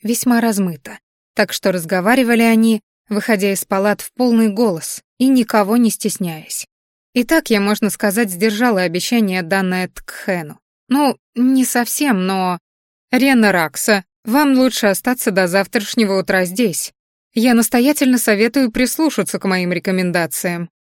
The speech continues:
За высокой спортивной девушкой, мне на зависть, довольно худой,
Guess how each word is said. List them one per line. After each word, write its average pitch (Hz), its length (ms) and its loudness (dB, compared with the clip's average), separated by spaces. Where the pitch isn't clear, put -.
За 220 180 0
высокой 220 380 0
спортивной 196 580 -2
девушкой, 214 500 -2
мне 196 220 0
на 180 140 -2
зависть, 233 400 -2
довольно 190 420 0
худой, 175 400 -2